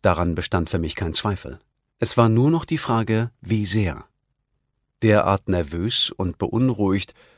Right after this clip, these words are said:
was aus dem Rest meines Lebens wurde, war ich das letzte Mal am Tag meiner Hochzeit mit Alexa gewesen.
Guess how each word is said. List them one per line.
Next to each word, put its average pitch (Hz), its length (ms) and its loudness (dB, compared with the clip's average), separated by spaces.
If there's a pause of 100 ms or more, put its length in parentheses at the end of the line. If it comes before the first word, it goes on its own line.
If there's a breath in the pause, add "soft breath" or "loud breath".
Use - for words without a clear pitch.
(120 soft breath)
was - 160 -4
aus - 120 -6
dem 82 140 -2
Rest 82 300 -2
meines 90 240 0
Lebens 101 400 0
wurde, 101 340 4 (360 soft breath)
war 101 120 0
ich 104 80 -4
das - 180 -4
letzte 104 300 0
Mal 110 200 2
am 98 120 -4
Tag 101 300 -2
meiner 98 240 2
Hochzeit 107 440 -2
mit 101 200 -4
Alexa 107 380 -4
gewesen. 69 480 -12